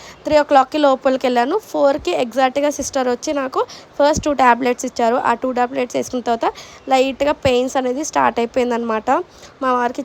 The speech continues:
చెప్పాను, "నాకు పీరియడ్స్ క్రాంప్స్ లాగా వస్తున్నాయి, నాకు తట్టుకోలేకపోతున్నాను, కొంచెం నాకు రబ్ చేస్తూనే ఉండండి, రబ్ చేస్తూనే ఉండండి" అని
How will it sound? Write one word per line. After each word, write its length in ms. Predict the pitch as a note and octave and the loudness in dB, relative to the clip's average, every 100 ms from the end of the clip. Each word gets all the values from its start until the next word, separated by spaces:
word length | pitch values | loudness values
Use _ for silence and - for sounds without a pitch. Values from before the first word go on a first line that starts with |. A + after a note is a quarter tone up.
| C4+ | -4
చెప్పాను, 340 | A#3+ B3 B3+ | -2 -4 -2
"నాకు 400 | D#4 B3+ A#3 B3 | -2 -2 -2 -4
పీరియడ్స్ 560 | A#3 B3+ B3 B3+ B3+ - | -2 -4 -2 -2 -2 -2
క్రాంప్స్ 400 | B3 A#3 B3 C4 | -2 -2 -2 0
లాగా 220 | A#3+ A#3 | 0 0
వస్తున్నాయి, 420 | A#3 - A#3+ C4 | -2 -4 -2 0
నాకు 440 | D#4 C4+ C4 A#3+ A#3 - - - | 0 0 0 0 -2 -10 -4 -2
తట్టుకోలేకపోతున్నాను, 920 | B3 - C#4 C4 B3 C4+ B3 B3 B3+ | 0 2 2 2 0 0 2 0 0
కొంచెం 360 | D4 C#4 C#4 C4 | 2 0 2 0
నాకు 180 | B3 B3 | 0 -2
రబ్ 300 | A#3+ - D4+ | -2 0 0
చేస్తూనే 300 | C#4 C#4+ C#4 | 2 2 2
ఉండండి, 280 | C4+ C4 | 2 -2
రబ్ 300 | C4 A#3 - | -2 -4 0
చేస్తూనే 340 | C#4 C#4 D4 C4 | -2 0 -2 0
ఉండండి" 320 | B3+ B3 B3+ | 0 0 2
అని 100 | C#4 | 2